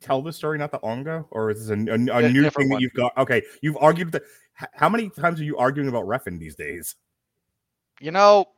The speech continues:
Speaker 1: <laughs>
Speaker 2: it's odd that it's happened twice.
Speaker 1: Yeah, I was like, I don't think anyone has mentioned Refn more than we have, and now you're arguing about him on an ongoing basis.
Speaker 2: Well,
Speaker 1: I feel like we should reach out to him and, like, have him, like, come on, but
Speaker 2: let's
Speaker 1: he has to come
Speaker 2: not.
Speaker 1: on,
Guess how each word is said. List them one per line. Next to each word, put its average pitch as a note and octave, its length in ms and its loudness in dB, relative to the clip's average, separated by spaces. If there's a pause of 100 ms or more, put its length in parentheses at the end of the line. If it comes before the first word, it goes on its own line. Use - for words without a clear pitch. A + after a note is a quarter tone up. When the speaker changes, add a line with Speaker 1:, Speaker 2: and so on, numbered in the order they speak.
(240)
Speaker 1:
<laughs> - 140 -14 (180)
Speaker 2:
it's C#4+ 240 6
odd A3+ 220 10
that A3+ 80 6
it's F#3 160 -2
happened F#3+ 380 2
twice. D#3+ 560 -2 (100)
Speaker 1:
Yeah, G#3 380 8
I F#3 100 6
was A3+ 220 0
like, G3+ 320 0 (260)
I F#3+ 80 2
don't B3+ 140 0
think A#3+ 160 -12
anyone F3 340 -4
has C#3+ 160 -6
mentioned B2+ 340 -6
Refn B2+ 240 -4
more B2 220 -4
than A2+ 160 -6
we C#3 160 -4
have, A2 240 -4
and A2 80 -6
now A#2+ 60 -2
you're A#2+ 260 -6
arguing B2+ 380 -6
about D3+ 180 -4
him D#3 100 -10
on D3+ 60 -6
an D3+ 80 -8
ongoing D#3+ 380 -8
basis. D#3+ 500 -14 (340)
Speaker 2:
Well, A#3 380 8 (560)
Speaker 1:
I D#3 60 -8
feel G#3 100 -4
like C#4 80 -6
we E4 60 -4
should C3 180 -12
reach C3+ 180 -6
out A2 200 0
to C#3 60 -4
him C#3 200 -2
and, A#2 80 -6
like, A2 140 -8
have A#2+ 280 -4
him, A#2 220 -6
like, G#2 220 -6
come A2+ 180 -6
on, G#2+ 180 0
but A#2 80 0 (120)
Speaker 2:
let's - 60 -20
Speaker 1:
he C3 100 -6
has C#3+ 160 -2
to - 80 -6
come E3 120 -4
Speaker 2:
not. D#3 60 0
Speaker 1:
on, D3+ 100 -2